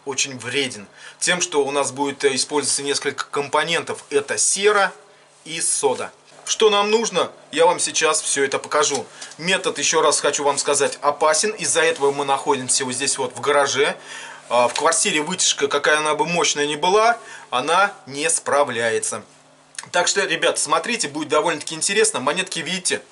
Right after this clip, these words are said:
очень красивые получаются. И до конца досмотрите, покажу, а, какой мы будем, а, сегодня патинировать рубль, который мы будем разыгрывать у нас на стриме. А, так что пожелаю всем удачи,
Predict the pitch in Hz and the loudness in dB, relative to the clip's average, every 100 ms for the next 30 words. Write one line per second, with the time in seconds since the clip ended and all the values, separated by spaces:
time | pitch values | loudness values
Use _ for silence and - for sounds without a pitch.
0 | _ 143 160 165 123 - 143 - 127 127 | _ -8 -4 -4 -2 0 0 0 -2 -4
1 | 127 127 135 123 110 117 - - - - | -6 -4 0 0 0 -6 -10 -16 -16 -16
2 | - - - 220 214 220 214 - 175 175 | -18 -16 -4 -2 2 2 2 2 2 2
3 | 202 214 214 247 - 214 202 - 147 160 | 0 0 0 -2 2 2 2 -2 0 2
4 | 160 208 214 208 - - 135 131 131 - | 4 4 4 0 -14 -6 0 4 4 2
5 | 151 202 175 160 156 143 175 151 139 139 | -2 -2 -2 0 -2 -2 -6 -6 -6 -4
6 | 139 131 131 147 147 135 - 131 143 143 | -2 0 0 0 0 0 -4 -4 0 0
7 | 131 127 165 202 208 220 - - - 135 | 0 2 2 2 2 0 -2 -16 -4 -2
8 | 135 190 196 151 151 170 147 - 147 151 | 2 2 2 0 -2 2 2 4 0 0
9 | 143 123 127 143 - - 123 143 151 - | -2 -2 0 0 0 -8 -2 0 0 -2
10 | 160 151 131 123 110 - - - - 123 | -2 -2 -4 -8 -10 -16 -18 -16 -2 0
11 | 117 147 143 - 147 135 - - - _ | 2 0 0 2 4 2 -2 -12 -20 _
12 | _ _ _ _ _ _ 156 151 165 147 | _ _ _ _ _ _ -4 0 4 4
13 | 139 143 147 165 220 220 214 | 2 0 0 2 2 4 2